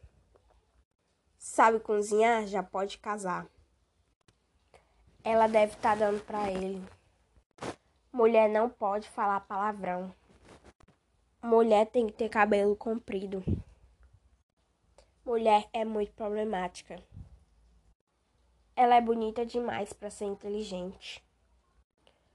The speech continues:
"Mulher tem um pé pequeno pra não bater no fogão."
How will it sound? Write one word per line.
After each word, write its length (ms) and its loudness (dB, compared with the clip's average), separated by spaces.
"Mulher 360 2
tem 180 -2
um 80 -2
pé 220 -4
pequeno 500 -8
pra 220 -6
não 180 -4
bater 300 -2
no 100 -6
fogão." 580 -8